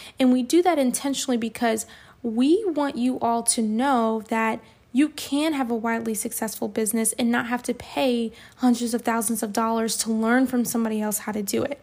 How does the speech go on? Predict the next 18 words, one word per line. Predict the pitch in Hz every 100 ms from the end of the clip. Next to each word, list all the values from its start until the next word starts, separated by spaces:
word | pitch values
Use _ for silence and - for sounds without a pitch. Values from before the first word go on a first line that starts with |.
| - - -
Now, | 220 220 214 220 -
if | 247 247
you | 240
need | 226 240 254 269 262 - -
extra | 247 247 254
hand | 214 247 240 233
holding, | 196 247 254 277 269 269 -
and | 233
if | 233 247
you | 247
want | 233 247 247
us | 240 240 - -
to | 240 220
help | 196 247 247 247
you | 226 240 247
specifically | 254 - 233 - 254 269 269 254 247
on | 233 220 220 220
your | 220 226 247 254 254